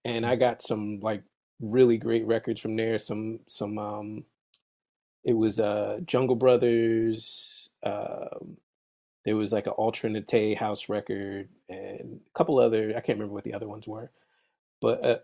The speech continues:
oh, yeah, Ag Fu Front, another hip hop group. And, um, yeah, I, like, I took 'em home, started playing with the records, and I was just like, "Okay, I gotta get more records now."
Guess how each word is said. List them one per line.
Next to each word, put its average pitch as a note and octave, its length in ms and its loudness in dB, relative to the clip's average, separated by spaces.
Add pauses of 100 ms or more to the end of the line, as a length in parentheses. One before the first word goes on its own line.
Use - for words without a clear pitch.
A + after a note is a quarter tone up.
oh, C3+ 100 8
yeah, A2+ 180 4
Ag A2+ 160 2
Fu A#2 140 -2
Front, G#2+ 360 -2
another G#2 240 -2
hip A2+ 160 -4
hop G2+ 180 -2
group. G2 260 -6 (640)
And, A2+ 380 2
um, A2+ 480 2 (1200)
yeah, D3+ 400 8
I, B2+ 80 4
like, B2+ 340 8
I C3 120 6
took D3 220 4
'em C3 80 2
home, C#3+ 400 6
started A2 260 2
playing C3+ 240 4
with B2+ 120 2
the B2+ 60 -2
records, C3 920 2 (100)
and A2+ 520 -6
I B2+ 120 2
was A#2 160 0
just - 160 -10
like, G#2+ 260 -2
"Okay, G2+ 420 -2
I B2 60 0
gotta A#2+ 220 4
get A2 120 -2
more G#2+ 160 -2
records A2+ 360 0
now." A2 460 -8